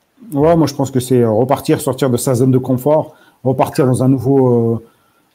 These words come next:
un nouveau club, une, un nouveau coach, des nouveaux partenaires, essayer de peut-être aller dans, dans des régions, euh, où il n'y a pas la mer, il n'y a pas le soleil, où, où tu, il fait nuit à dix-sept heures, voire seize heures, et tu rentres chez toi, c'est tout, quoi.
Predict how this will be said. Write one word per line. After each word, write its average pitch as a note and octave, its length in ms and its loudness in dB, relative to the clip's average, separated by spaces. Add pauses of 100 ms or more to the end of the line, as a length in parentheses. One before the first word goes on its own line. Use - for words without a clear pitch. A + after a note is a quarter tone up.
(240)
un A#2 180 -4
nouveau B2+ 240 2
club, D3 500 2
une, A#2+ 720 0
un C3+ 80 0
nouveau C3+ 260 2
coach, D3 560 2
des B2 140 2
nouveaux B2+ 220 2
partenaires, C#3 680 0
essayer B2 260 -2
de A2+ 420 -2
peut-être B2+ 180 -2
aller B2+ 200 2
dans, A#2 320 -2 (240)
dans B2 120 -2
des B2+ 100 2
régions, C3 520 2
euh, A2 120 -2
où - 800 -18
il A#2+ 40 -2
n'y B2 60 2
a A#2 40 -2
pas C3 100 0
la C3+ 100 2
mer, C#3+ 500 0 (220)
il B2+ 40 -12
n'y A#2 40 -8
a A2+ 40 -8
pas B2 100 -4
le B2 40 -2
soleil, C#3 600 2 (500)
où, A#2+ 280 0
où A#2+ 40 0
tu, B2 220 -4
il B2 80 2
fait C#3 160 2
nuit D3 180 6
à C3+ 60 4
dix-sept B2+ 400 0
heures, C#3 240 4
voire B2 200 0
seize B2+ 240 0
heures, D3+ 320 2 (140)
et C3 240 2
tu C3+ 120 -4
rentres C3+ 220 0
chez C3+ 120 0
toi, C#3+ 180 0
c'est C#3+ 140 0
tout, C#3 140 -4
quoi. G#2+ 120 -14